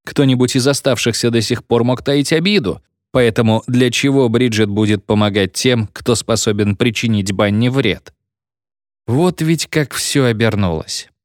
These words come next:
Что бы ни делал или не сделал Банни МакГерри, одно она знала точно. Последнее, чем он занимался до того, как пропал, искал доказательства, что Пол не является распутным подонком.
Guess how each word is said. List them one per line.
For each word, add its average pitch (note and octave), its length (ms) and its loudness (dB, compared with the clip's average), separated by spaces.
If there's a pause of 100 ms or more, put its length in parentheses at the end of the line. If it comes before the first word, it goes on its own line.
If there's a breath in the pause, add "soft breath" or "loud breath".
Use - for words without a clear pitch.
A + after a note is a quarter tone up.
(280)
Что - 160 -2
бы E3+ 120 2
ни D3 120 2
делал B2+ 500 2
или G2+ 300 0
не G#2 160 2
сделал G#2 560 0
Банни A2 380 2
МакГерри, G2+ 540 0 (520)
одно A2+ 500 0
она C3 260 2
знала B2 420 0
точно. G2+ 640 -2 (320)
Последнее, A2 680 0
чем A2 240 0
он G2+ 120 0
занимался G2 600 0
до G#2 220 2
того, G2+ 340 0
как F#2 220 -6
пропал, C3+ 460 -2 (180)
искал F#3 380 2
доказательства, C3 840 0
что B2+ 260 -2
Пол D#3+ 300 0
не D3+ 180 4
является B2+ 760 2
распутным A2 640 -2
подонком. A2 600 0